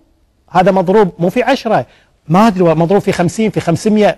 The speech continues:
كلام وايد ينقال على الكويت وأهل الكويت في الجزيرة. هل من العدالة والإنصاف بعد كل هالكلام إنه إحنا أهل الكويت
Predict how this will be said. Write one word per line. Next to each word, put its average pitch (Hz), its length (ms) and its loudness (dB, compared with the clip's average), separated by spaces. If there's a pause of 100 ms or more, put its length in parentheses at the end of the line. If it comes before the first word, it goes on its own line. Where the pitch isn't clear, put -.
كلام 233 280 2
وايد 320 200 2
ينقال 262 280 2
على 190 160 -2
الكويت 175 400 -4
وأهل 160 320 -4
الكويت 156 280 -4
في - 80 -12
الجزيرة. 143 420 -2
هل 202 260 0
من 302 120 2
العدالة 226 460 2
والإنصاف 202 460 -2
بعد 160 200 -2
كل 277 200 -2
هالكلام 226 540 2 (680)
إنه 208 300 4
إحنا 247 220 0
أهل 233 180 0
الكويت 240 440 0